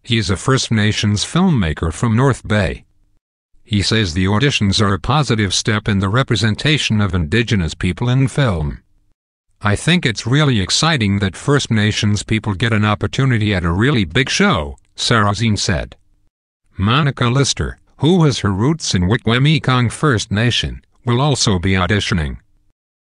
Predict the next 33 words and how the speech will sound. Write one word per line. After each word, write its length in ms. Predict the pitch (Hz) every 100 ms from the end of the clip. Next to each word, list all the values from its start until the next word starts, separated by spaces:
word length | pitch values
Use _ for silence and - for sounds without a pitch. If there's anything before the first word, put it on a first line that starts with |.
| _ -
She 220 | - 117
says 300 | - 104 95
she 260 | - 123
is 140 | 117 107
a 100 | 107
huge 400 | 123 175 180 -
fan 380 | - 120 143 147
of 120 | 95
Outlander, 600 | 87 95 101 87 64 - _ _
but 140 | 104 85
hopes 300 | 113 120 -
the 120 | 131
show's 320 | - 104 98
producers 680 | - 107 117 151 - 95 82
will 200 | 95 98
show 260 | - 123
Indigenous 640 | 110 95 92 110 107 82 -
people 320 | 117 113 98
in 80 | 101
a 60 |
positive 520 | - 123 143 117 104
way. 420 | 98 107 92 69 - _ _ _ _ _ _ _ -
"I 100 | 98
really 360 | 95 123 107
hope 240 | 92 113 -
that 160 | 90
the 60 | 98
storyline 720 | - - 110 110 117 117 107
shows 440 | - 107 120 123
us 200 | 117 107
in 140 | 117 113
good 200 | 120 117
light. 400 | 143 123 85